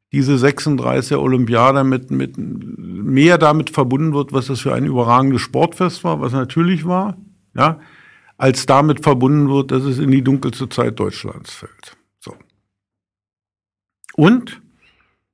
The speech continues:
dass immer noch so viel davon gesprochen wird, ja, jetzt aus meiner Sicht ja auch wieder wirklich etwas überraschend, äh, von einer Olympiabewerbung zwanzig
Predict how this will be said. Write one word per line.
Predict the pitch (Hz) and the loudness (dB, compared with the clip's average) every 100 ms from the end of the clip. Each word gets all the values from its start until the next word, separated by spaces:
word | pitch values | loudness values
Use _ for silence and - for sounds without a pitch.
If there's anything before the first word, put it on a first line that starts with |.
| _ _ | _ _
dass | 156 143 | 0 0
immer | - 196 233 214 | 2 2 4 4
noch | 156 135 170 | 2 0 -4
so | - 165 | -4 -4
viel | 139 - 185 233 | -4 -4 -4 0
davon | 208 - 170 | 0 0 0
gesprochen | 156 - - 156 170 165 | -2 -4 0 2 2 2
wird, | 165 165 131 | 2 2 0
ja, | 131 | -2
jetzt | 131 127 131 - | 0 -2 -2 -8
aus | - 120 | -4 -2
meiner | 127 127 139 | 0 0 0
Sicht | 123 123 123 | 0 -2 -4
ja | |
auch | 113 123 127 | -2 -2 -2
wieder | 127 117 | -2 -2
wirklich | 120 131 - - - 113 | -4 -6 -8 -14 -12 -8
etwas | 123 120 117 117 - | -4 -4 -2 -4 -4
überraschend, | 117 113 107 135 156 135 104 | -2 0 0 0 -4 -6 -6
äh, | 120 117 - - - - - | -4 -4 -8 -18 -20 -20 -6
von | - 127 | 0 2
einer | 131 135 127 | 2 4 6
Olympiabewerbung | 120 160 165 143 139 120 117 123 120 | 6 4 4 4 4 4 4 2 0
zwanzig | - 107 110 110 120 - | -2 -4 -4 -4 -8 -8